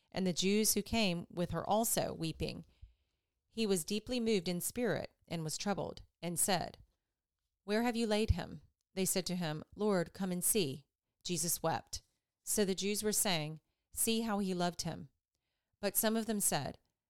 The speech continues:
"Could not this man who opened his eyes of the blind man have kept this man also from dying?" So Jesus, again, being deeply moved within,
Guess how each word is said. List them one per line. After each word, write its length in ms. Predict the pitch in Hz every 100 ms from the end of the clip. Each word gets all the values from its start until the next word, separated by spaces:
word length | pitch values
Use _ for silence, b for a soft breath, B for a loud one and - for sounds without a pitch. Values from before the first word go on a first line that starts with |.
| _
"Could 200 | - 269
not 240 | 214 175
this 200 | - 196
man 360 | 180 165 170 190
who 200 | 165 170
opened 300 | - 160 185
his 160 | 170 -
eyes 320 | 151 165 165
of 80 | 165
the 80 |
blind 340 | 143 151 160 170
man 220 | 180 196
have 220 | 165 156
kept 280 | - 185 -
this 220 | 185 -
man 320 | 170 165 180 -
also 300 | 156 - 180
from 180 | 165
dying?" 460 | 156 143 139 185 240 _ _ _ -
So 160 | -
Jesus, 420 | 190 240 208 175 -
again, 500 | 185 208 208 151 156 b b b
being 200 | 180 180
deeply 300 | 180 185 214
moved 320 | 208 208 160
within, 500 | 160 165 175 151 151